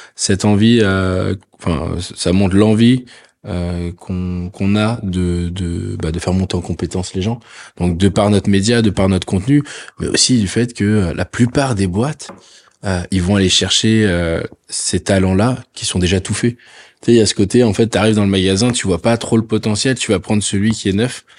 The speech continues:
alors qu'en fait, tu peux être derrière, euh, en fait, à dé-, à dénicher des talents qui sont juste, euh, qui sont juste incroyables, et avec, euh, avec, euh, cette envie de les faire monter en compétences.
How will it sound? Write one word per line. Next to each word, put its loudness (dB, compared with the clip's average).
alors -16
qu'en -10
fait, -4
tu -8
peux -8
être -6
derrière, -4
euh, -4
en -10
fait, -4
à -2
dé-, -2
à -2
dénicher 0
des 0
talents -2
qui -12
sont -4
juste, -6
euh, -8
qui -16
sont -4
juste -10
incroyables, -2
et 2
avec, -4
euh, -2
avec, -6
euh, -4
cette -4
envie 0
de -8
les 0
faire -6
monter 2
en 2
compétences. 0